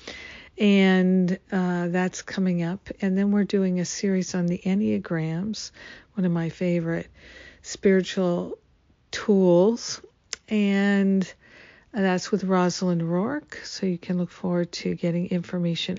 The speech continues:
about that. And, uh, and then my self-sabotage challenge is coming up. The, uh, end,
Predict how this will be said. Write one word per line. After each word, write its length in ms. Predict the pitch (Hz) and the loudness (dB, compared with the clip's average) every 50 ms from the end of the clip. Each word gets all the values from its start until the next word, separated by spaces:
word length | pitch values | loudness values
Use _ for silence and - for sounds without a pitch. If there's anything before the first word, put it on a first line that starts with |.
| - - | -8 -10
about 420 | 170 - 175 170 160 160 160 _ - - - | -10 -8 -8 -8 -8 -8 -10 _ -18 -14 -12
that. 640 | 160 156 160 - - - - _ _ - - - _ _ - - - - - - - - - - _ _ | -12 -12 -12 -14 -18 -20 -20 _ _ -20 -20 -20 _ _ -20 -20 -20 -20 -20 -20 -20 -20 -20 -20 _ _
And, 540 | 262 196 196 196 196 196 190 185 185 185 185 | -2 0 2 2 2 2 2 2 2 2 2
uh, 360 | 185 180 180 180 175 175 - - | 0 0 0 0 -2 -2 -4 -4
and 200 | - 190 185 185 | -4 -4 -2 0
then 360 | 208 208 214 208 208 202 - | 0 0 0 0 0 0 0
my 260 | 202 196 185 185 185 | 0 0 2 0 0
self-sabotage 1200 | 180 - - - 214 202 208 202 - - - 208 190 190 185 190 185 - - 180 180 175 170 - | -2 -4 -4 -2 -2 -2 -2 -4 -8 -6 -4 -2 -2 0 -2 -4 -4 -4 -6 -4 -4 -4 -4 -6
challenge 640 | - - - - - 175 185 208 214 220 226 - - | -10 -12 -10 -8 -6 -4 -2 -2 -2 -2 -2 0 0
is 200 | 226 214 196 - | 0 0 0 -4
coming 420 | - - - 202 196 196 196 196 202 | -12 -8 -6 -4 -2 -2 -2 -2 -2
up. 260 | 214 233 247 _ - - - - - - - - - - - _ _ _ | -2 -4 -6 _ -18 -20 -20 -20 -20 -20 -20 -20 -20 -20 -20 _ _ _
The, 600 | - 185 180 175 175 175 170 170 170 170 180 - - | 0 2 2 4 4 4 2 2 0 -2 -2 -4 -4
uh, 40 | 196 | -4
end, 880 | 185 185 180 175 175 - - 208 190 196 202 208 208 208 202 196 - | -2 -2 -2 -2 -4 -6 -2 0 2 4 6 6 6 6 6 4 2